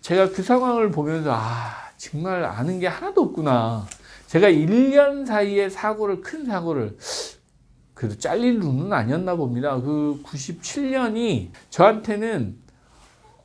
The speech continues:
정말 큰 그,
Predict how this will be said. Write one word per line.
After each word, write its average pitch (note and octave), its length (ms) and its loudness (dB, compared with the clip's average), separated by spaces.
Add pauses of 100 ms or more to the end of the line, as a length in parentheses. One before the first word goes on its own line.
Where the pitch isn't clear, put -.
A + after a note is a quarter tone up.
(560)
정말 E3+ 460 -2
큰 D4+ 540 -4
그, C#3+ 760 -4